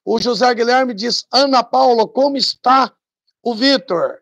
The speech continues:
Aí está. Minha amiga Edmari, vai tocando aí que eu vou elaborar uma perguntinha aqui agora. Toca aí com o pessoal.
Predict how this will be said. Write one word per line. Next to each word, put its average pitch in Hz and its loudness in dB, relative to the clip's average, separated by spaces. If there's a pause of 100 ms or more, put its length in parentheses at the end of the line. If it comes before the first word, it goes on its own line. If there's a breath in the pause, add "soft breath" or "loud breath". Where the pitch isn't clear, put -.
(120)
Aí 233 2
está. 233 2 (400 soft breath)
Minha 208 -2
amiga 262 -2
Edmari, 254 0
vai 247 2
tocando 254 -2
aí 247 2
que 247 -12
eu 240 -2
vou 247 0
elaborar 254 2 (300)
uma 233 2
perguntinha 247 -4
aqui 247 -4
agora. 214 2 (140)
Toca 247 0
aí 262 0
com 269 -10
o - -8
pessoal. 240 0